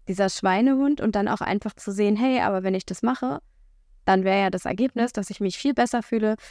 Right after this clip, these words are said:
dass ich endlich zufrieden mit mir bin, so wie ich bin, dass ich, ähm, gesundheitlichen Benefit davon habe, oder? Und so ist es halt mit vielen Dingen, diese, diese Nicht-Greifbarkeit und auch diese, dieser Mangel an Vorstellungsvermögen.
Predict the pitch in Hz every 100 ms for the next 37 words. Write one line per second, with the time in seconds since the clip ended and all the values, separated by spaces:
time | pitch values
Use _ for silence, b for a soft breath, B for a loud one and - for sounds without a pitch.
0 | - 180 165 - 185 226 302 - 269 247
1 | 240 226 220 214 208 214 208 202 - 190
2 | 196 202 - _ - 185 180 180 - 214
3 | 214 214 247 214 220 214 208 202 202 190
4 | 185 185 180 190 - 190 185 185 170 180
5 | 190 - 190 190 220 220 226 208 196 185
6 | - 220 220 214 - 214 226 226 226 -
7 | _ _ _ _ _ - - _ - _
8 | _ _ _ _ _ _ _ - 214 202
9 | 190 190 196 202 220 - 202 196 233 -
10 | 262 - 247 240 233 208 202 - 202 196
11 | 190 196 196 190 196 226 196 - 220 -
12 | 180 160 - - 175 165 165